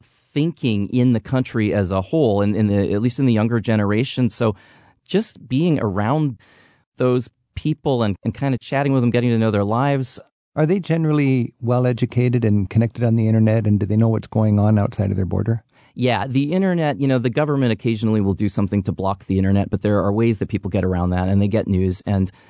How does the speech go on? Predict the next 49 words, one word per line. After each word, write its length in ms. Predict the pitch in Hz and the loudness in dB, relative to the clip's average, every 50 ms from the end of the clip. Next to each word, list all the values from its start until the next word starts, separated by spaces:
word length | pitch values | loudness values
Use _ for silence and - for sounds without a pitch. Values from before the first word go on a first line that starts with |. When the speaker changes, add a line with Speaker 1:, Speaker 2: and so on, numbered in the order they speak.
| _ _ _ | _ _ _
Speaker 2:
So 160 | - - 160 | -2 0 2
as 60 | 127 | 2
Speaker 1:
so 60 | 113 | 2
Speaker 2:
a 40 | 127 | 0
traveler, 380 | 113 - 156 160 143 117 110 113 | 0 0 0 0 2 2 0 0
we 100 | 131 120 | 0 0
can 160 | - 117 101 | 0 0 0
connect 300 | - 113 113 110 - - | 0 0 0 0 -2 -4
with 80 | 117 101 | -2 0
them, 180 | 113 110 110 | 0 0 2
and 80 | 104 107 | 2 2
they 80 | 110 | 0
can 180 | 110 - 104 104 | 0 0 0 0
relate 280 | 101 101 101 104 101 - | 2 2 0 -2 -2 -2
to 160 | - - - | -4 -2 0
us, 320 | 101 101 95 98 - - 110 | 0 0 0 0 -2 0 2
and 80 | 104 | 2
they 80 | 107 113 | 4 4
know 120 | 117 113 | 2 2
what's 200 | 104 98 90 - | 2 0 -2 -4
going 260 | - - 90 82 80 | -2 -2 -2 0 -2
on. 140 | 82 73 - - | -4 -6 -6 -8
Speaker 1:
Yeah, 360 | 208 233 247 226 190 147 135 - | -8 -6 -4 -4 -2 -2 -2 0
and, 160 | 165 185 190 | 0 0 0
you 60 | 190 | 0
know, 320 | 190 185 170 165 156 151 151 | 0 2 2 2 2 0 0
Speaker 2:
And 120 | - 170 | 2 2
they 40 | 202 | 2
Speaker 1:
it's 40 | 202 | 2
Speaker 2:
just 120 | 202 - | 0 0
have 140 | 160 147 - | -2 -2 -2
to 80 | - 113 | 0 0
live 380 | 120 120 120 143 151 107 - | 0 2 2 2 0 0 0
with 140 | 113 110 - | -4 -2 -2
the 100 | 110 92 | -2 0
reality 480 | 98 101 104 113 131 120 101 95 101 104 | 0 0 2 2 0 0 0 0 0 0
that 220 | 104 104 95 - | 0 -2 -2 -2
they're 320 | 107 98 98 92 90 90 - | -2 -2 -2 -2 -4 -6 -4
in 160 | - 127 117 | 0 2 2
a 160 | 110 104 110 - | 2 2 0 -2
emerging, 1300 | - 110 101 104 110 113 113 - 113 104 101 101 98 98 95 92 92 95 92 92 92 92 90 101 113 - - | 0 0 2 2 2 0 0 0 -2 0 0 0 0 0 0 -2 -2 -2 -2 -2 -4 -4 -6 -6 -10 -12 -14
they're 200 | 131 117 113 110 | -10 -6 -4 -2
living 260 | 127 135 113 117 110 | -2 0 0 0 0
in 80 | 101 92 | 0 0
a, 160 | 90 - - - | -2 -4 -4 -4
a 280 | - 110 98 101 107 - | -4 -2 -2 -2 -4 -4
society 420 | - 113 104 113 104 104 101 95 | -6 -4 -2 -2 0 0 0 0
in 80 | 90 95 | -2 -2
transition. 560 | - - 95 95 - 107 107 - - 117 | -2 -2 -4 -2 -2 -4 -6 -4 -4 -4